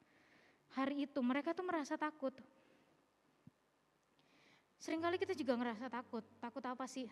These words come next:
Takut ditolak yang pertama pasti. Kita takut dia apa, takut apa lagi? Takut dianggap sok suci.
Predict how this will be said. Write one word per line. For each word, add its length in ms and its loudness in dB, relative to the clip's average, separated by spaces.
Takut 320 -4
ditolak 720 0
yang 160 0
pertama 480 0
pasti. 400 -6
Kita 160 2
takut 320 0
dia 160 6
apa, 180 2
takut 300 -2
apa 160 0
lagi? 240 2
Takut 320 -6
dianggap 400 4
sok 240 4
suci. 720 4